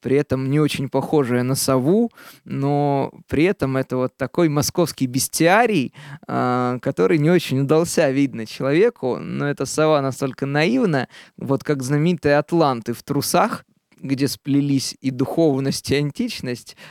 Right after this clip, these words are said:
в, м, одном из сретенских переулков. Вот это такой курьез, на который непременно нужно взглянуть. Там всё сейчас, э, забрали в последние два месяца в ужасные заборы из металлопрофиля,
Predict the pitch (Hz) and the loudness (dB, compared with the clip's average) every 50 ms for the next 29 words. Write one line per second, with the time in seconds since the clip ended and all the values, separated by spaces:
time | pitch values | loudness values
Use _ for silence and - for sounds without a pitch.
0 | - - - - 107 107 131 147 156 156 160 156 156 156 156 156 156 151 151 143 | -20 -16 -14 -14 -8 -4 0 2 2 4 4 2 2 2 2 2 2 0 0 -2
1 | - - _ _ - - - - 73 67 55 57 92 123 123 127 135 143 143 139 | -4 -8 _ _ -20 -20 -20 -18 -18 -16 -12 -8 -6 -6 -4 -4 -4 -4 -2 -2
2 | 131 - - - 147 151 151 147 147 147 139 - - - 135 - - - 139 139 | -4 -4 -4 -2 0 0 0 0 -2 -4 -8 -8 -8 -10 -10 -8 -4 -2 0 0
3 | 143 131 127 - - 95 - - - - - - _ - 120 127 131 - _ - | 0 0 -2 -6 -8 -10 -10 -10 -14 -20 -20 -12 _ -2 0 0 0 0 _ -4
4 | 147 - - 139 135 - - 143 147 143 156 175 190 220 240 233 - - - - | -2 0 0 0 0 0 0 2 2 4 4 4 4 4 4 2 -2 -4 -8 -8
5 | - 135 131 131 117 - 135 - - 160 170 160 139 143 135 - - 139 135 131 | -8 -8 -8 -6 -4 -4 -4 -2 -2 0 0 0 0 -2 -4 -4 -6 -6 -6 -4
6 | 139 151 160 170 160 147 131 117 117 - - - _ - - 151 160 151 151 143 | -2 -2 -2 -2 -4 -4 -4 -6 -8 -10 -16 -20 _ -6 -2 0 0 0 0 0
7 | 139 131 - - 120 123 117 147 147 151 147 135 120 - - - - - - - | -2 -2 -4 -6 -8 -4 -2 0 0 2 0 -2 -4 -8 -10 -16 -20 -20 -20 -20
8 | _ _ - 131 135 135 131 123 - _ - - - - - - 165 165 160 151 | _ _ -4 -2 -2 -2 -4 -8 -10 _ -10 -8 -8 -6 -2 0 2 2 4 4
9 | 143 139 131 127 127 117 - - - 78 - - - 135 120 - - 135 135 123 | 2 2 2 2 2 0 -2 -6 -10 -12 -10 -8 -6 -6 -4 -2 0 0 0 0
10 | - - - - - - 73 85 95 95 87 71 80 73 62 - 53 - - 113 | -2 -4 -6 -8 -8 -12 -16 -16 -14 -12 -12 -12 -12 -12 -12 -14 -16 -16 -12 -6
11 | 117 127 139 127 120 139 143 143 139 120 110 113 - - - 120 - - - 131 | -2 0 0 0 0 0 2 2 2 2 0 -4 -6 -8 -12 -12 -10 -6 -4 -2
12 | 131 120 110 117 113 113 117 120 123 127 127 127 127 - - - - - 120 117 | -2 -2 -4 -6 -8 -6 -4 -4 -4 -4 -4 -6 -8 -8 -8 -10 -8 -6 -6 -8
13 | 107 - - - - _ - 127 131 123 135 135 127 - - - 123 127 123 113 | -8 -10 -16 -20 -18 _ -6 -4 0 2 2 2 2 0 -4 -8 -8 -6 -4 -2
14 | 117 127 123 120 127 123 123 120 110 127 131 127 - 117 117 123 127 127 120 - | -2 -2 -2 0 -2 -2 -2 -2 -4 -6 -6 -6 -4 -2 0 0 0 0 -2 -2
15 | - 170 190 208 208 - - 123 123 113 117 | 0 0 2 2 0 -2 -2 -2 -2 -2 -4